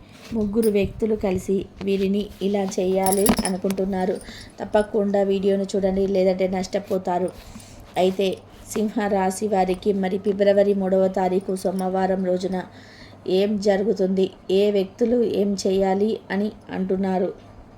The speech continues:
ఈ యొక్క సింహరాశి వారి యొక్క గోచార ఫలితాలు ఏమిటి, శుభ అశుభ ఫలితాలు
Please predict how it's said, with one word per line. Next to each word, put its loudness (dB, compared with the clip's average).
ఈ 4
యొక్క 4
సింహరాశి 2
వారి 2
యొక్క 0
గోచార 0
ఫలితాలు 0
ఏమిటి, 0
శుభ 0
అశుభ 0
ఫలితాలు 2